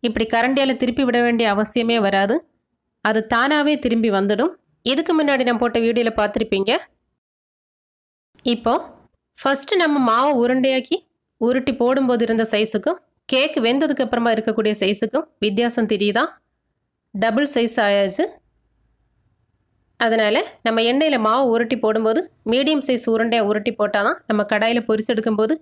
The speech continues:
எல்லா கேக்கும் ஒரே மாதிரியா வெந்து கிடைக்கிறதுக்கு இடம் இருக்கும். இப்போ இந்த மாதிரி நல்ல கோல்டன் கலர்ல வெந்ததுக்கு அப்புறமா எல்லா கேக்கையும் எடுத்து ஒரு அரிப்பு தட்டுல வைக்கலாம். இந்த கேக்ல இன்னொரு ஸ்பெஷல் என்னன்னா,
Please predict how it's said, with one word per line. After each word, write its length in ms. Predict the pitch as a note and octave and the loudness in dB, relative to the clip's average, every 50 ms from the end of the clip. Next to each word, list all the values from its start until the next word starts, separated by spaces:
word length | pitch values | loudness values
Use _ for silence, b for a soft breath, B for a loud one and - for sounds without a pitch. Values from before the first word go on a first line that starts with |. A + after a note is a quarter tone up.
| _ _ - | _ _ -4
எல்லா 260 | - G#3 A3 A#3 A#3+ | -2 0 0 0 0
கேக்கும் 400 | A#3 A#3+ A3 G#3+ G#3+ - D#4 D#4+ D#4+ _ - | 0 0 -2 -2 0 -2 -4 -4 -4 _ -4
ஒரே 220 | G3+ G#3 G#3+ A3 | -2 0 0 0
மாதிரியா 340 | A3 A3+ A3 G#3+ G3+ A#3 A3 | 0 0 0 0 0 0 0
வெந்து 260 | F#3 G3+ A3 A#3+ B3+ | 0 0 0 0 0
கிடைக்கிறதுக்கு 560 | B3 B3 G#3 G#3+ G#3 - G#3 G#3+ G#3+ G#3+ A3+ G3 | -2 -2 -2 -2 -2 -2 -2 -2 -2 -2 -2 0
இடம் 260 | F#3+ F#3+ A3 A3+ A3 | 0 0 0 0 0
இருக்கும். 360 | G#3 F#3+ F#3 - A#3 D4 E4 _ _ _ _ _ _ _ _ _ _ _ _ _ _ _ _ _ _ _ _ - | 0 -2 -2 -2 -2 -2 -2 _ _ _ _ _ _ _ _ _ _ _ _ _ _ _ _ _ _ _ _ -2
இப்போ 260 | B3 A3+ - B3+ D#4 G4 - - - _ _ _ - | -2 -2 0 -2 -2 -2 -4 -10 -20 _ _ _ -2
இந்த 180 | A#3+ C4 B3+ B3+ | -2 0 0 0
மாதிரி 220 | B3 B3+ A#3+ A#3+ | 0 0 0 2
நல்ல 180 | B3 A#3+ A#3+ A#3+ | 2 2 0 0
கோல்டன் 500 | A3+ G#3+ A#3+ A#3+ B3 C4+ C4+ B3+ C4 B3 | 0 0 0 2 2 0 0 0 0 0
கலர்ல 280 | A3+ A#3 A#3 A#3 A#3+ A#3 | 0 0 0 0 0 0
வெந்ததுக்கு 420 | G3+ A3 A3+ A3 A#3+ A3+ A3 - | 0 0 0 0 -2 -2 -2 -2
அப்புறமா 400 | G3 G3+ - A#3+ A3+ A3 A3 C#4 G#4+ - _ _ _ _ _ _ _ _ _ _ - - | -4 -2 -2 -2 -2 0 -2 -2 -4 -4 _ _ _ _ _ _ _ _ _ _ -4 -2
எல்லா 240 | A3 A3 A3+ A#3 A#3+ | 0 0 2 0 0
கேக்கையும் 440 | A#3 G#3+ G#3 G#3 - A#3+ A3+ A3 G3+ | 0 -2 -2 -2 0 -2 0 0 0
எடுத்து 220 | G3 G3+ G3+ F4 - - _ - | 0 0 -2 -4 -4 -6 _ -4
ஒரு 180 | A3 A3 A3 G#3 | -2 0 2 2
அரிப்பு 280 | G3+ G#3 A3 G#3+ - | 0 0 -2 -2 -2
தட்டுல 320 | G#3 G#3+ F#3 G3 G#3 G#3 F#3+ | -4 -4 -4 -2 -2 0 0
வைக்கலாம். 420 | F#3 F#3 F#3 - G#3 A#3 D4+ - - _ _ _ _ _ _ _ _ _ _ _ _ - | 0 0 -2 0 -2 0 -2 -2 -6 _ _ _ _ _ _ _ _ _ _ _ _ -4
இந்த 220 | - C4 C#4 C4 C4+ | -2 0 0 0 -2
கேக்ல 440 | C4+ - C#4+ D#4+ F4 E4+ - F4+ D#4+ | 0 0 0 0 0 -2 -2 0 0
இன்னொரு 320 | C#4 C4+ C4+ C#4+ D4 D4 C4+ | 2 2 2 2 0 0 0
ஸ்பெஷல் 400 | - - C4 A#3+ - - C4 A#3+ | -2 0 -2 -2 0 0 0 0
என்னன்னா, 360 | A3+ A3+ A#3 A3+ G#3+ A#3+ | 0 2 0 0 0 0